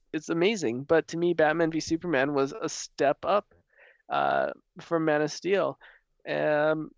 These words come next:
but this one here, I'm expecting a step up. And,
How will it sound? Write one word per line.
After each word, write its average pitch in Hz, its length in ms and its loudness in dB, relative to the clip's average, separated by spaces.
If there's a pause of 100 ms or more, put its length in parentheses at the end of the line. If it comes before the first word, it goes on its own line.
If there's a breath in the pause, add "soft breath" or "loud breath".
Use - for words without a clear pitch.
(380)
but 175 180 4 (160)
this 233 200 -2
one 262 120 2
here, 262 220 2
I'm 170 100 2
expecting 190 540 -4
a 180 40 -4
step - 380 -6
up. 196 220 -4 (120)
And, 165 400 -2